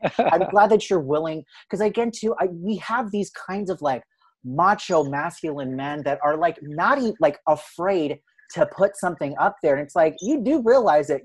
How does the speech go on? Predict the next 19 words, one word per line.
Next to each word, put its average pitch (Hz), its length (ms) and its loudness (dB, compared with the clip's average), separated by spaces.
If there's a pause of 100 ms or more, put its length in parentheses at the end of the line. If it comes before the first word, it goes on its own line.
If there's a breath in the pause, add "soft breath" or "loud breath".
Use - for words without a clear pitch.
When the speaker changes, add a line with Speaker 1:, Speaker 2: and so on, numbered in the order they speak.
Speaker 1:
you 170 200 -6
have 226 260 -2
your 196 160 -4
own 208 140 -4
fucking 208 340 -4
button 147 320 -4
that, 139 240 0
you 196 60 -6
know, 131 240 -2 (680)
we 214 320 4
as 160 160 4
guys 180 420 6
or, 151 140 0
like, 143 200 -4
you 156 60 -6
know, 139 120 -6
straight 175 300 -4
guys 123 320 0
can't - 320 -6